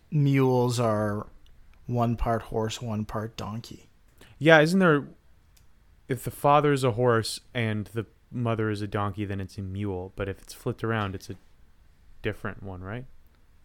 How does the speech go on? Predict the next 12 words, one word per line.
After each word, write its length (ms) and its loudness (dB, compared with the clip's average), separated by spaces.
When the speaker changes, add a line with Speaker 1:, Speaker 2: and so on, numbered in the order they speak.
Speaker 1:
I-, 220 0
if, 420 2
if 220 6
it 200 10
father 400 10
a 140 8
horse, 440 4
then 300 4
it 260 -4
be 160 4
a 60 4
hinny. 480 -2